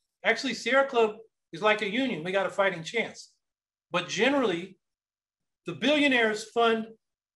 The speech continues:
these nonprofits, and the progressives got their billionaires. And then the deal is you gotta be oriented to the Democratic Party and steer people there.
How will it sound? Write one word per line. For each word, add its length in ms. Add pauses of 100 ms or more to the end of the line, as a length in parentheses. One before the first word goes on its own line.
these 180
nonprofits, 920 (920)
and 120
the 60
progressives 540
got 180
their 160
billionaires. 720 (640)
And 240
then 360 (720)
the 80
deal 340
is 420 (200)
you 80
gotta 260
be 340 (120)
oriented 420
to 80
the 80
Democratic 540
Party 240
and 100
steer 240
people 260
there. 280